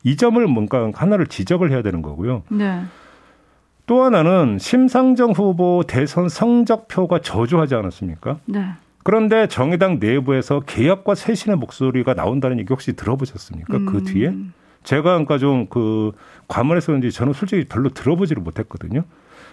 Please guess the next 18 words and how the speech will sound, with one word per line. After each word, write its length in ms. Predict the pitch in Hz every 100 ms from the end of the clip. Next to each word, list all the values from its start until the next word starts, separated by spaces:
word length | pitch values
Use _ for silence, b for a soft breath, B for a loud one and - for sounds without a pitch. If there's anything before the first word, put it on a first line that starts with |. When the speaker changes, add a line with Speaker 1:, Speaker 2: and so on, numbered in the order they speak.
| B
Speaker 1:
이런 260 | 170 233
상태에서 520 | 226 220 196 185 - 165
당의 420 | - 139 214 240
미래를 680 | 131 101 131 202 226 226 214
그러니까 240 | 156 135 143
책임지는 540 | 185 185 180 165 185
청년 520 | - 254 269 277 269
정의당에서 580 | - 101 127 127 120 220
이런 200 | 196 196
문제가 320 | 202 175 160 139
나왔고 880 | - 131 139 - - 92 110 - - b b b b
당 280 | - 170 226
대표단은 760 | - 135 - 160 143 185 226 233 b b -
굼뜨다 540 | 113 147 185 202 202
못해서 540 | 175 131 120 170 196 202
거의 200 | - 143
복지부동했다. 1000 | - 104 - 214 190 190 - - - 92 - b b b
이러면 560 | 131 135 180 165 107